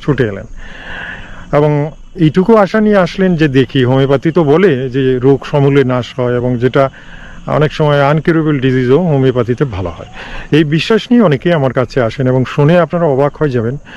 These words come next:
যে এই বিশ্বাস থেকে কিডনি রোগ, ক্যান্সার, পাইলস এগুলো অবলীলায় ভালো হয়ে গেছে, অবলীলায়। দশজনের মধ্যে ছজন, সাতজন, আটজনই ভালো হয়ে যাচ্ছেন।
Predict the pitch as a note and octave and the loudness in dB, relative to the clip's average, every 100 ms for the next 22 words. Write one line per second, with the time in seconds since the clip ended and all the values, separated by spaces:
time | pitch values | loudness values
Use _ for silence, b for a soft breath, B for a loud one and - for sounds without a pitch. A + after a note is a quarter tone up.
0 | B B C3 E3 F3 F3 D#3+ - A3+ G#3 | B B 2 2 4 2 2 0 0 0
1 | - F3 B2 C#3+ - B B - C3 C#3+ | 0 -2 -2 -4 -10 B B -2 0 2
2 | E3 E3 E3 E3 E3 - - - C#3 D3 | 2 4 4 4 2 -4 -12 -4 0 0
3 | C#3+ D#3+ D#3 D3+ D3+ - B B B C#3 | 0 2 4 2 0 -8 B B B 0
4 | C3 C#3+ D#3 D#3+ D#3 - - B B D3 | 2 2 2 2 -2 -10 -20 B B 2
5 | F#3 G3 D3+ C#3+ E3+ F3+ F#3+ G3+ B2 A2 | 4 4 4 2 2 2 2 0 -2 -4
6 | G2 G2 F#2+ - B2+ C#3 C#3 B2 G2+ - | -4 -8 -10 -6 -2 0 0 -2 -6 -12
7 | - - - - C3+ C#3+ C#3+ E3+ F#3 F#3+ | -18 -20 -20 -8 0 0 2 0 2 2
8 | E3 E3 - D#3 D#3 F3 - D#3 D3 E3+ | 2 0 2 0 2 0 0 -2 0 0
9 | D3+ C3+ D3+ E3+ E3+ A2 G#2+ G2 F#2 F2+ | 0 0 0 0 -2 -2 -2 -4 -6 -10
10 | - | -14